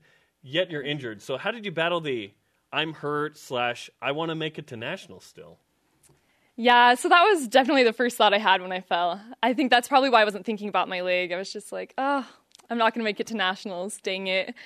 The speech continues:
Speaker 2: And I think afterwards, like, that was the main thing. Like, when we were in the trainer's tent and stuff, like, they were being so awesome and so nice, and I knew that they would fix it up.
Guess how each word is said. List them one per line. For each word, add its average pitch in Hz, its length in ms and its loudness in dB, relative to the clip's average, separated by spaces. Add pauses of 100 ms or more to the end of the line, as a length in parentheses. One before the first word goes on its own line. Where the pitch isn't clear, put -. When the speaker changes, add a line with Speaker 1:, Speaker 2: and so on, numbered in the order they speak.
(400)
Speaker 2:
And 220 260 6
I 247 80 4
think 262 200 2
afterwards, 202 540 0
like, 190 160 0 (320)
that 208 200 6
was 214 140 0
the 214 60 -6
main 202 200 -4
thing. 202 280 -4
Like, 196 160 -4
when 196 120 -6
we 196 120 -6
were 196 100 -4
in 202 140 -6
the 196 80 -6
trainer's 196 400 -8
tent 185 180 -4
and 196 100 -10
stuff, 190 220 -6
like, 202 140 -10
they 202 100 -6
were 208 160 -4
being 240 220 0
so 254 240 4
awesome 226 400 4
and 226 80 -6
so 233 80 -4
nice, 208 260 0
and 226 80 -6
I 220 60 0
knew 226 160 -2
that 220 140 2
they 202 100 -2
would 196 120 -6
fix - 220 -14
it 180 80 -8
up. 170 300 -2